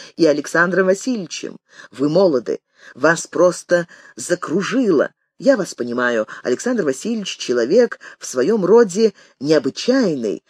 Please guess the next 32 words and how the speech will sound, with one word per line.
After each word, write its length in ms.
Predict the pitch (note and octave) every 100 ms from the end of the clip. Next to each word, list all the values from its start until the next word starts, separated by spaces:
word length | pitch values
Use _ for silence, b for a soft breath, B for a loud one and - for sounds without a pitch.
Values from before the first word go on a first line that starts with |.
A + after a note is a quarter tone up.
| B
В 140 | A2 A#2
вашем 340 | F3+ - E3
возрасте 560 | C#3+ G3 F#3 F3 - E3
нетрудно 460 | D#3 A#3+ C#4+ F3+
потерять 420 | D3+ - C3 B2+
голову, 540 | A2+ C3 C3 B2 B2 A#2+ B -
но 360 | B2+ C3+ C#3+ C#3+
подумайте, 800 | D3 C3+ D#3 G#3 G3+ G3+ - G#3+
чем 340 | - F3 G#3
все 200 | G3 G3
это 180 | G3 G3
может 320 | F#3+ G3 F#3+
кончиться. 640 | - G3+ C#3+ A#2+ - - -
У 80 | B2
него 260 | A#2 B2
жена, 420 | A#2 A#2+ C3 B2 A#2+ b b
сын, 560 | - - D3 E3 C#3 G#2+ _ _ _ _
у 60 | A2+
вас 240 | A2+ -
тоже 280 | - B3+ A#3+
семья, 540 | A#3+ B3 G3 C#3 B2+ B B B
вы 180 | - D3
должны 440 | D#3 D#3+ C#3+ D3+ F3
одуматься 600 | E3+ D3 A#3+ B3 - A#3+
хотя 420 | G#3 G3 E3+ G3+
бы 120 | G3
ради 280 | F3 F#3 E3+
детей». 560 | D#3+ D#3+ - A#2+ G2+ _ _ _ _ _ _ _ _ b b b b b _
Он 340 | - D#3 D3+ C#3
остановился 760 | - C3+ - B2 B2+ C#3 - E3+
перед 320 | F#3 E3 C#3+
ней 320 | D3+ D#3+ D#3